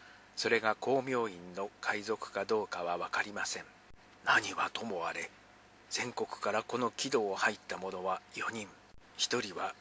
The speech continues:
占い師のご行動で、あと三人は何者ともわからぬが、そのうちの二人はくせ者に相違あるまい。石子万作は結論を急ぎます。「では、ごめん。」一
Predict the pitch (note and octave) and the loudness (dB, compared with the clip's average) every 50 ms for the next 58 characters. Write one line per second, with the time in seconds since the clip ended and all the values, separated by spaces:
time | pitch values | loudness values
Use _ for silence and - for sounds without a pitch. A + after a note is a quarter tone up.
0 | - - - - - - B2 B2 B2 A#2+ A#2 A2 - - G2 G2 G#2 G2+ F2+ F#2 | -20 -16 -10 -2 2 2 4 6 6 4 6 4 2 0 0 0 -4 -4 -4 -4
1 | A#2 A2 A2 A2 G#2+ G#2 G2+ G2 G#2 G2+ G2 F2+ G2+ G2 - - - - - - | -6 -4 -2 0 0 0 0 2 0 0 0 0 -2 -4 -4 -8 -16 -16 -16 -10
2 | - A#2 B2 - A2+ - - - - - A#2 A2+ A2 G#2+ G#2 F#2+ F#2 F#2 G2 - | -6 -6 -4 -2 0 2 4 4 4 2 0 -2 -4 -6 -6 -4 -4 -4 -4 -4
3 | - - - - A#2 A#2 A#2+ B2+ B2 A#2 A2 A#2+ A#2+ - - A2+ A2+ G#2 G2+ G#2 | -10 -16 -8 0 0 2 2 2 0 2 2 2 0 0 -2 -4 -2 0 2 2
4 | G2 - - A#2 G#2+ A2 G#2+ F#2+ F2 D#2+ D#2+ - - - - - - - - - | 2 2 2 2 2 2 2 0 -6 -4 -4 -6 -6 -6 -20 -20 -20 -20 -20 -20
5 | - - - - A2 A2 B2 B2 A#2+ A#2+ - - A#2 A#2+ A#2+ - - - C3 B2 | -18 -8 -6 -4 2 2 2 2 2 2 2 2 2 2 2 2 4 4 4 4
6 | G#2+ F#2 F#2+ G#2 - - - - - G#2+ C3+ B2 A2+ A2+ A#2 B2 A#2+ A2 - - | 4 0 -2 -2 -2 2 2 2 2 2 0 0 0 0 0 0 4 4 4 4
7 | G2 G#2+ A#2 A#2 A2+ A#2+ A2 G#2 A2+ A2 G#2 - - - - - - - - - | 4 2 -2 0 0 0 0 0 0 -2 0 0 0 0 -2 -12 -20 -20 -20 -20
8 | - - - - - G2+ - - - - A2+ G#2+ A2 A2 A2 A2+ - - G2+ - | -20 -20 -18 -6 2 4 4 4 6 4 2 4 2 0 0 -2 -4 -4 -4 -4
9 | - A#2 G#2 G2+ F#2 - - - - - - C3+ C3 B2 B2 A#2+ A2+ A2+ A2 G#2 | -2 -2 0 0 0 0 -2 -4 2 2 2 4 4 2 2 0 0 2 2 2
10 | - - - G#2+ G2+ F#2 - - - - - - - - - - - - - - | 2 0 0 0 -2 -4 -4 -2 0 2 4 4 2 0 -2 -8 -18 -20 -20 -18
11 | - - - - - - - - - - - - - - - - - - - - | -10 -4 0 0 2 2 0 -2 -4 -8 -14 -12 -8 -2 0 0 0 0 -2 -14
12 | - - - - - - - - - - G#2+ - | -20 -20 -20 -20 -20 -20 -20 -16 -8 -6 -6 -6